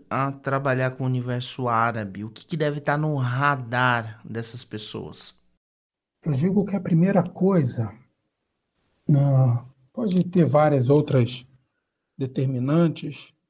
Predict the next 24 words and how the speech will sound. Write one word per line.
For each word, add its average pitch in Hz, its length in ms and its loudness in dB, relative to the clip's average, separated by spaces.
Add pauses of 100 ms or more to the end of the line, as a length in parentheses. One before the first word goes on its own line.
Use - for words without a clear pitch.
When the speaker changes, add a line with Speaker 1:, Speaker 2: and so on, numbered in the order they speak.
(1200)
Speaker 2:
mas 196 340 4
uma 214 320 4
é 202 200 -2
amar 175 500 2
o 202 80 0
Deus 143 520 2
da 156 80 0
missão. 117 520 -6 (1160)
Essa 170 220 -2
é - 20 4
a - 20 2
primeira. 113 500 -2 (680)
É 151 100 0
que 226 80 2
a 202 40 4
gente 240 140 0
tá 220 80 -2
falando 190 280 2
do 170 80 0
missionário 170 540 -2
que 175 100 -8
se - 160 -6
propõe 151 480 -2
aí. 101 300 -8